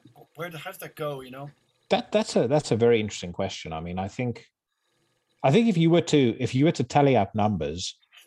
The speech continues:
Speaker 2: so I know, I know the numbers that I do,
Speaker 1: Mm.
Speaker 2: I'd be, I'm not far off.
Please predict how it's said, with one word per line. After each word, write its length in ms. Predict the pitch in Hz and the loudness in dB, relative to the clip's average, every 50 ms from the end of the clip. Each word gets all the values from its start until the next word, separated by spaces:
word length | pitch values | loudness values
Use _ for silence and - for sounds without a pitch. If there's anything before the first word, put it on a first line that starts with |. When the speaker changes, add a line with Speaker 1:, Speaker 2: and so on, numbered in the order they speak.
| _ - - _ _ | _ -20 -20 _ _
Speaker 2:
so 100 | - 107 | -2 0
I 60 | 107 | 2
know, 260 | 113 120 123 120 110 | 2 4 4 4 2
I 120 | 95 110 117 | 2 0 2
know 220 | 117 120 120 117 | 2 2 2 2
the 100 | 107 101 | 2 2
numbers 360 | 98 95 95 90 90 85 - | 0 -2 -2 -2 -4 -6 -4
that 80 | 87 82 | -4 -2
I 160 | 87 92 90 | -2 -2 -2
do, 280 | - 76 64 65 78 - _ _ _ _ _ _ - | -4 -8 -12 -14 -16 -20 _ _ _ _ _ _ -14
Speaker 1:
Mm. 240 | 151 160 156 143 123 | -10 -10 -10 -8 -4
Speaker 2:
I'd 240 | 113 98 101 95 98 | -2 -2 -2 -2 -2
be, 640 | - 110 104 101 101 98 98 98 95 92 90 87 85 _ _ _ _ _ _ _ _ _ _ _ _ _ _ _ _ _ _ _ _ _ _ _ _ _ _ _ _ _ _ _ _ - | -2 -2 0 0 0 0 -2 -2 -2 -4 -6 -6 -10 _ _ _ _ _ _ _ _ _ _ _ _ _ _ _ _ _ _ _ _ _ _ _ _ _ _ _ _ _ _ _ _ -6
I'm 80 | 110 107 | -2 2
not 200 | 135 143 - - | 2 2 2 4
far 280 | - 131 120 113 107 | 2 4 4 4 4
off. 240 | 104 95 - - - | 2 0 -2 -6 -16